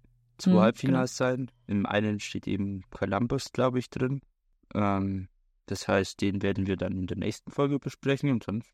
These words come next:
Speaker 1: ja, M L S haben wir, glaub ich, das Wichtigste alles abgehakt. Also von meiner Seite wär's.
Speaker 2: Die, äh, s-, die, äh, Sounders müssen übrigens auswärts ran an diesem Wochenende gegen, äh, D C United. Mal sehen, ob das was
Speaker 1: Mhm.
Speaker 2: wird. Und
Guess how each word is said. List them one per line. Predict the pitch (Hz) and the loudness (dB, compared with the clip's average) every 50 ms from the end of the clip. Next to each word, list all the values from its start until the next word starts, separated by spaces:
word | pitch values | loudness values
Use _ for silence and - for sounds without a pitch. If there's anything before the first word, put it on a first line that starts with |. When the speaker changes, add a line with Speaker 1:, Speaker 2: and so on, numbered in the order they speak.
| _ - | _ 0
Speaker 1:
ja, | 143 143 110 - _ _ - _ _ _ _ | 2 2 2 0 _ _ -20 _ _ _ _
M | - 104 104 | 0 2 2
L | 101 95 | 2 2
S | 87 101 - - | 2 -2 0 0
haben | 127 127 131 | 0 2 2
wir, | 131 131 | 0 0
glaub | - 135 127 123 127 | 2 0 0 2 0
ich, | 127 120 - - | -2 -4 -6 -6
das | - 117 - - | -6 -6 -2 0
Wichtigste | 120 113 - - 110 - - - 110 107 | -2 -2 0 -4 -4 -4 -4 -2 0 0
alles | 104 104 101 - - - _ _ _ _ _ _ _ _ _ _ _ _ _ _ | 0 0 -4 -8 -16 -20 _ _ _ _ _ _ _ _ _ _ _ _ _ _
abgehakt. | - 110 - _ - 87 - - - _ _ _ _ _ _ _ _ | -6 -6 -4 _ -4 -4 -4 -6 -18 _ _ _ _ _ _ _ _
Also | - 110 127 113 | -4 -2 -2 0
von | 120 123 123 | 0 2 4
meiner | 131 139 160 165 156 | 4 4 2 2 0
Seite | - - 151 147 151 - 156 135 | 2 2 2 2 2 0 -2 -2
wär's. | 113 - - | -2 2 4
Speaker 2:
Die, | 208 202 202 196 190 190 | 6 8 10 10 10 10
äh, | 190 185 - - - | 10 8 8 6 4
s-, | 156 - - - _ _ _ - | 2 2 -2 -4 _ _ _ 4
die, | 196 190 190 185 170 | 6 8 8 8 6
äh, | - - - | 6 4 0
Sounders | - - - 220 214 269 285 214 156 - - | 2 4 6 8 10 10 10 10 8 6 2
müssen | 180 175 175 - 170 | 0 0 2 2 2
übrigens | 160 156 156 160 - - | 4 4 4 2 2 4
auswärts | - - 247 - - - 226 180 - - 143 | 4 4 6 6 6 6 6 6 4 2 -2
ran | 151 151 147 | -2 0 0
an | 147 151 | 0 0
diesem | 156 160 151 160 170 | 0 0 2 2 2
Wochenende | 170 175 175 175 175 156 185 202 208 214 | 2 2 4 2 4 4 4 6 4 4
gegen, | 214 - 185 175 165 175 175 175 170 170 170 | 2 2 2 2 4 4 4 4 4 2 2
äh, | 170 170 | 0 -2
D | 160 170 180 | 0 0 0
C | - - 190 190 | 2 4 6 6
United. | 175 165 160 180 233 254 - - - - - - - _ _ _ _ _ - | 6 6 6 4 4 4 2 -4 -6 -8 -10 -10 -12 _ _ _ _ _ 4
Mal | 175 180 180 | 6 6 10
sehen, | 202 254 208 160 - - - | 10 8 8 8 2 -4 -6
ob | - 165 - | -6 2 6
das | - 107 104 98 | 6 6 6 6
was | - 95 | 2 2
Speaker 1:
Mhm. | - | 2
Speaker 2:
wird. | 156 - 123 139 - - - _ _ | 2 2 2 0 -4 -10 -20 _ _
Und | 202 202 202 202 196 - - | 8 10 10 10 8 6 -2